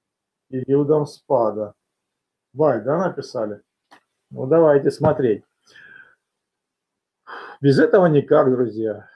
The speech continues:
Вверх-вниз как в жизни, так и в доходности, так и в курсе валют. Пятница, шестнадцатое ноября. Новостей, с-, праздников нет, спикеров крутых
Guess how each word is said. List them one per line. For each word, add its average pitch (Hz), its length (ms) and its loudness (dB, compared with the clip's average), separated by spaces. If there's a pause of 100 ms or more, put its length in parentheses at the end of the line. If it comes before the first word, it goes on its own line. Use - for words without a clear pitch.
(100)
Вверх-вниз 151 800 0
как 127 180 -10
в 110 80 -12
жизни, 160 560 -4
так 117 280 -10
и 110 40 -18
в 101 120 -18
доходности, 160 760 0
так 143 240 -6
и 135 40 -4
в - 100 -18
курсе 135 360 0
валют. 139 320 0 (480)
Пятница, 185 580 2
шестнадцатое 160 720 -6
ноября. 135 640 -4 (3000)
Новостей, 160 760 2
с-, - 160 -18 (220)
праздников 139 640 0
нет, 156 420 -10 (220)
спикеров 175 880 -2
крутых 131 640 -6